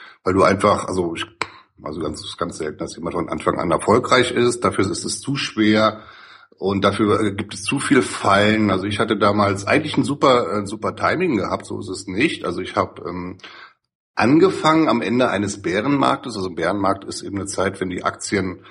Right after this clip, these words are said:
fallen, lange Jahre gefallen in den siebziger Jahren. Da, damals war eben die Wirtschaftslage,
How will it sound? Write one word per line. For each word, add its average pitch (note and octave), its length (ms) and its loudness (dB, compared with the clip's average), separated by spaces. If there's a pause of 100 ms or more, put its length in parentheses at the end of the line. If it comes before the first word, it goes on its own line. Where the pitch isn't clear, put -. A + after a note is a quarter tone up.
(320)
fallen, A2 520 2
lange A#2 260 4
Jahre G#2 320 4
gefallen G2 480 0
in A#2+ 120 4
den A2+ 140 6
siebziger A2+ 440 0
Jahren. G#2 380 4
Da, G2 120 2
damals G2 400 -6
war F#2+ 160 -4
eben F2 120 -10
die E2+ 120 -14
Wirtschaftslage, G#2 920 0